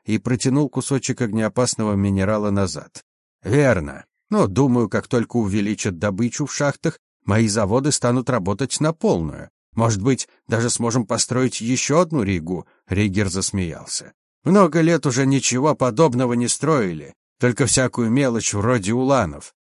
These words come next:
"Я понял. Мы обсудим этот вопрос". "Вы опасаетесь", — Ригер зашептал,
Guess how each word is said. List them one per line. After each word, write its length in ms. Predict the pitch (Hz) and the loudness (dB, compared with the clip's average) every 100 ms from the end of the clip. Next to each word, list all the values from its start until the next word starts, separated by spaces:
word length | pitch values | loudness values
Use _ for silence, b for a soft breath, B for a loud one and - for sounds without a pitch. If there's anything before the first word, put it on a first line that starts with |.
| _ _ | _ _
"Я 200 | 85 95 | -4 -4
понял. 460 | 113 151 92 71 - _ - | 0 2 2 -2 -10 _ -2
Мы 200 | 139 156 | 2 4
обсудим 520 | 156 - 156 95 92 | 4 2 0 2 0
этот 260 | 87 87 85 | -2 -4 -4
вопрос". 460 | 90 76 73 - - _ _ _ - | -4 -6 -12 -14 -20 _ _ _ -6
"Вы 240 | 95 151 | 0 2
опасаетесь", — 880 | 156 156 139 135 139 131 131 113 - _ _ | 2 2 0 0 0 0 0 -4 -6 _ _
Ригер 360 | 95 104 98 98 | -2 0 0 0
зашептал, 640 | 95 - 110 - 104 90 | -2 -4 -4 0 0 0